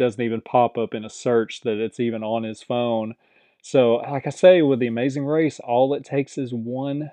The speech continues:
bad taxi cab, you know, and, you know, your race can be over. I say that over and over. You can be on top, but if, you know, you get a bad taxi, it can go downhill real fast.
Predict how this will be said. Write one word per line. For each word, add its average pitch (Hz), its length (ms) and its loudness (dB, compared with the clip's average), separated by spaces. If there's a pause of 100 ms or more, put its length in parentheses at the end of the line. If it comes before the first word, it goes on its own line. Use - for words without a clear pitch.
bad 123 560 -4
taxi 120 640 -8 (220)
cab, 113 680 -6
you 135 140 -6
know, 117 400 -2 (640)
and, 110 580 -6 (500)
you 127 120 -6
know, 117 120 -4
your 117 200 -2
race 123 300 0
can 131 160 -8
be 113 160 -2
over. 120 400 0
I 110 60 -6
say 123 220 -2
that 120 200 2
over 120 260 0
and 120 80 -4
over. 117 560 -2 (120)
You 120 160 -4
can 123 160 -4
be 120 180 2
on 113 240 -2
top, 143 600 0 (100)
but 117 260 -2
if, 113 140 0 (840)
you 117 140 -10
know, 117 60 -6
you 123 100 -2
get 120 140 0
a - 20 -4
bad 127 320 -2
taxi, 135 840 -2
it - 120 -14
can 127 160 -8
go 127 220 4
downhill 127 720 2
real 120 220 2
fast. 123 720 0